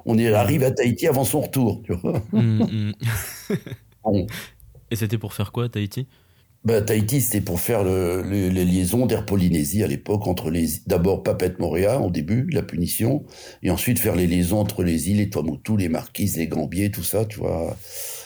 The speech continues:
Speaker 1: euh, avec un B N deux, un Twin Otter et un Fokker, suivant le, le truc. Et là, euh, fin de l'été, même pas, mi-, milieu de l'été, on était en avril quand je suis parti, donc vers le mois de juillet par là,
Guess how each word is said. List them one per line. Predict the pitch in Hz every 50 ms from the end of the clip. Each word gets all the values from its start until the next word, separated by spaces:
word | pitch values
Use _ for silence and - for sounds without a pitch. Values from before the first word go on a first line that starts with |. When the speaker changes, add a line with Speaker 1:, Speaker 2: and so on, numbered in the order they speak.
| - - -
Speaker 1:
euh, | 92 90 87 85 90 90 98
avec | 95 95 90 95
un | 95
B | 90 87
N | 98 95 92 95
deux, | 104 123 127 127 117
un | -
Twin | 101 - - 110 104
Otter | 101 92 - - 127 120 104
et | 104
un | 104 98
Fokker, | - - 117 101 - 101 92 87 73 67
suivant | - - - - 95 85 82 92
le, | 82 78 73 71
le | 71 80 82 -
truc. | - - 67 - - _ _ _ _ _ _ _ _ _ _ _ _ _ _ -
Et | - 110
là, | 120 139 143 143
euh, | 131 113 107 107 101 101 98 95 95
fin | 90 - - 135 139
de | 117
l'été, | 113 104 107 107 127 131 143 156 160 - - - - _ _ _ _ _ _ _ _ _ _ -
même | 120 131 139 123 -
pas, | 117 110 104
mi-, | 107 131 135
milieu | - 107 123 123 139 143 151 135
de | 120
l'été, | 113 107 107 110 135 131 131 143 156 151 147 - - _ _ _ _ _ _ _
on | - 101
était | 101 95 113
en | 117 120 110
avril | 101 95 87 85 110 107 90 -
quand | 92 90
je | 87
suis | - -
parti, | - 85 80 - - - 127 127 131
donc | 113 104 107 104 87
vers | 92 107 95
le | 104 104
mois | 98 110 110
de | 110 92 101 101 101 101 98 101
juillet | 92 85 104 104 113 120 113
par | - 110 87 95
là, | 104 107 113 120 110